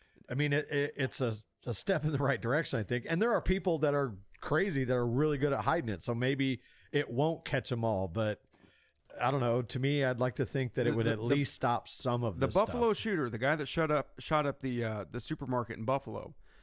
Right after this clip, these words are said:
Speaker 2: Okay, he was posting on, on, I believe it was four chan, about what he was gonna do. Okay, he was project for weeks,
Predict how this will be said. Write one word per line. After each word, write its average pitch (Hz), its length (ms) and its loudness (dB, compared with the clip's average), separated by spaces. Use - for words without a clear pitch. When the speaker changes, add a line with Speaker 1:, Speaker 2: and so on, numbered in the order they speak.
Speaker 2:
Okay, 127 200 -2
he 143 120 0
was 190 160 -2
posting 170 460 -2
on, 113 200 -4
on, 131 160 -2
I 120 80 0
believe 135 220 -2
it 156 60 -8
was - 100 -10
four - 240 -4
chan, - 360 -12
about 127 260 0
what 139 120 0
he 147 60 0
was 127 140 -2
gonna 120 180 -4
do. 160 180 -8
Okay, 143 200 -4
he 127 160 -2
was 170 160 -2
project - 400 -6
for 165 140 -4
weeks, 240 420 -10